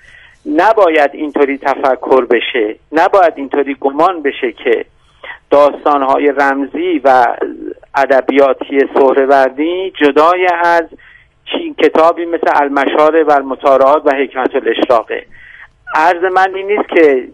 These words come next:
اه، کسی این گونه میپنداره، اما، اه، به لحاظ روشی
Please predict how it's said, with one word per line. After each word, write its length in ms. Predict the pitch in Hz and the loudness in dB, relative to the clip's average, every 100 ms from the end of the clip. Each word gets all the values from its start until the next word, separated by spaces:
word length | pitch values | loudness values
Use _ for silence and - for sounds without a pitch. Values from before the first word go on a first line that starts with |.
| - | -6
اه، 220 | 135 131 127 123 | -2 -2 -4 -12
کسی 360 | - 165 160 180 | -4 -2 0 -4
این 220 | 151 147 | -2 -4
گونه 300 | 135 139 151 | -2 0 0
میپنداره، 680 | 160 123 123 127 117 110 117 | 0 -2 -4 -2 0 0 0
اما، 400 | 156 175 190 196 - - _ _ - | -2 0 0 0 -2 -20 _ _ -4
اه، 220 | 139 143 | 0 2
به 140 | 135 147 | 2 2
لحاظ 320 | 143 143 139 | 4 2 0
روشی 800 | 143 143 143 147 139 - 190 | 0 2 2 0 -4 -6 -4